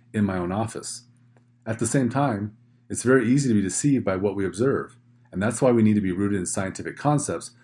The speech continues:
like falsification, so we don't overreach and conclude more than we should. I could criticize modern medicine all day for continually meddling with things they don't understand and consequently creating problems that can't be undone. But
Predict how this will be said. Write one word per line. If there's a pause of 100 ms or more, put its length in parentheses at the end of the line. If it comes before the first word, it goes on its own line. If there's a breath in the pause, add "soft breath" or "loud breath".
(140 soft breath)
like
falsification, (320 soft breath)
so
we
don't
overreach
and
conclude
more
than
we
should. (1080 soft breath)
I
could
criticize
modern
medicine
all
day
for
continually
meddling
with
things
they
don't
understand (320 soft breath)
and
consequently
creating
problems (220 soft breath)
that
can't
be
undone. (440 soft breath)
But